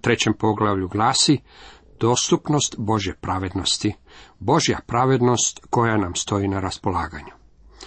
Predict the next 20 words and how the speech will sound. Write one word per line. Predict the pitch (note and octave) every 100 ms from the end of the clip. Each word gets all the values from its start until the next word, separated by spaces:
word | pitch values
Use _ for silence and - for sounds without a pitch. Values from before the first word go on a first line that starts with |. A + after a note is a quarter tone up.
| - - - -
U | A#2
prvom | A#3 A#3 C#3
retku | A#2+ C3 - A#2 -
čitamo: | G2+ - D2 - - - - _
„Koja | - F3+ A#3 G3
je | A#2+
dakle | G2+ A#2 - A#2
prednost | - G#2 G#2 A2 A2+ - -
Židova | E2 F#2+ F2 A2 D3+ - - - - _
ili | - D3 D3 -
kakva | - D#3 - C3+
korist | - A2 A#2 A2+ - - -
od | A#2+ A2+
obrezanja?” | A#2 A#2 B2 D3 C#3+ A#2+ - _ _ _ _ _ _ _ _ _ _ _ -
Korist | - C3+ D3 D#3+ -
označava | C3+ C3 C3+ C3+ C3 B2+
ono | A#2+ B2+ C3 - - -
što | - A#2+
je | A2+
suvišak, | G#2+ G2+ G2+ - - -